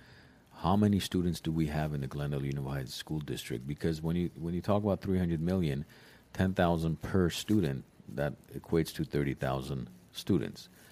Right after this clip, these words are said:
What is the number? How many students do we have in, in the Glendale Unified? And then also, what is the overall state budget? Because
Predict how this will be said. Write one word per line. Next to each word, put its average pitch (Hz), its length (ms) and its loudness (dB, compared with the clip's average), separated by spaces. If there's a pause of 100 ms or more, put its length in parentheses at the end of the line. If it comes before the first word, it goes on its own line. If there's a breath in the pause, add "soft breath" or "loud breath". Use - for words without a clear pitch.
(380 soft breath)
What 98 240 2
is 95 120 2
the 90 80 0
number? 85 300 0
How 85 120 0
many 90 260 2
students 85 400 -2
do 80 100 -2
we 78 140 2
have 80 260 2 (180)
in, 76 400 -2
in 82 280 -2
the 69 80 -4
Glendale 76 400 0
Unified? 71 480 -2
And 76 120 -2
then 78 120 0
also, 76 500 2 (460 soft breath)
what 87 180 6
is 95 160 4
the 85 120 4
overall 76 340 2
state 104 400 2
budget? - 340 -2
Because 78 380 -2